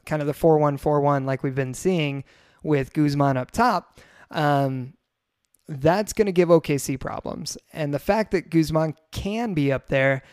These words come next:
means that Cesar Elizondo can play as a ten. Um, it means that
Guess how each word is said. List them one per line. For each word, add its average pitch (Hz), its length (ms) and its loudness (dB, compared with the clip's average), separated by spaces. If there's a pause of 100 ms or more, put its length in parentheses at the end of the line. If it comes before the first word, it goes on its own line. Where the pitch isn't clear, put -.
(260)
means 160 540 0
that 139 560 -4
Cesar 160 380 2
Elizondo 143 580 0
can 143 160 -8
play 147 460 0
as 139 220 -4
a 127 60 -6
ten. 202 400 -4 (300)
Um, 147 540 -8
it 147 160 -2
means 151 460 -2
that 139 420 -2